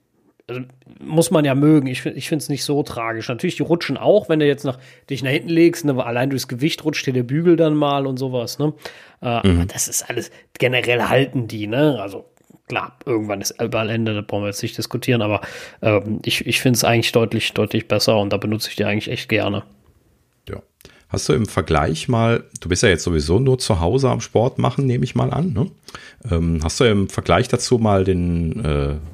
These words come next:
Speaker 2: HomePod Mini zum Beispiel dann zum Hören benutzt und, äh, ist das nicht letzten Endes angenehmer?
Speaker 1: Ja,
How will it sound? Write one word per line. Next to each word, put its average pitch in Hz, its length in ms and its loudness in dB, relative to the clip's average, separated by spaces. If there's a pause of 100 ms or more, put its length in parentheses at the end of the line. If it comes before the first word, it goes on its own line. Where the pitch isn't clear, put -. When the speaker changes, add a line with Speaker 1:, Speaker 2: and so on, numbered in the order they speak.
Speaker 2:
HomePod 85 320 0
Mini 92 240 2
zum - 160 0
Beispiel 107 400 2
dann 104 360 0
zum 98 400 -2 (220)
Hören 117 440 2 (180)
benutzt - 540 0
und, - 480 -6 (360)
äh, 78 220 0 (280)
ist - 240 -8
das 87 120 0
nicht 101 160 2
letzten 104 300 0
Endes 90 260 0
angenehmer? 123 640 0 (2000)
Speaker 1:
Ja, 190 180 -10